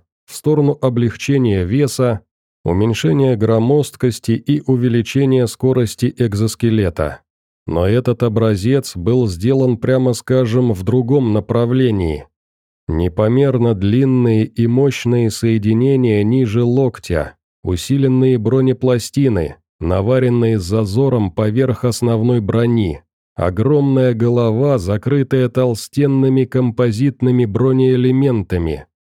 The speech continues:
удвоенное количество газогидравлических силовых цилиндров – при том, что вся система жизнеобеспечения была выдернута и лежала рядом, небрежно скинутая в кучу.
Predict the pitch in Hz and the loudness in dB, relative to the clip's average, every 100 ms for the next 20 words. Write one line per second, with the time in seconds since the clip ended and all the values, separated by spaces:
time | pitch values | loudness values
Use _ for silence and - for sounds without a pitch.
0 | - 85 82 98 143 151 139 135 117 120 | -6 -4 0 0 2 2 2 0 0 0
1 | 123 156 - 127 - 95 90 85 120 120 | 0 -2 -2 -4 -2 -2 -2 -2 -2 0
2 | 131 127 123 123 113 131 151 - 131 - | 0 0 0 0 2 0 -2 -2 -4 -2
3 | 120 101 - - 120 127 120 139 - - | -4 -4 -6 -2 0 0 0 -2 -2 -6
4 | 135 135 143 127 92 87 78 - _ _ | -2 0 2 0 0 -2 -4 -10 _ _
5 | 92 95 143 131 - 127 110 - 143 131 | -4 -2 0 -2 -2 -4 -4 -2 -2 0
6 | 123 117 - 147 143 113 98 135 120 127 | -2 -4 -2 0 2 0 0 0 2 0
7 | 117 123 - - 156 - 113 95 87 80 | 2 -2 -2 -2 -2 0 0 0 0 0
8 | 92 139 147 101 131 131 143 147 147 143 | -2 0 0 0 -2 0 0 2 0 0
9 | 143 - 131 123 117 120 135 139 147 127 | -4 -2 -2 0 0 0 2 2 2 0
10 | 87 80 73 _ - 90 90 98 123 117 | 0 -4 -6 _ -4 -2 0 0 0 2
11 | 127 - - 101 104 101 110 104 - 117 | 0 -2 -2 0 0 0 0 0 -2 -2
12 | 98 - 76 | -2 -4 -8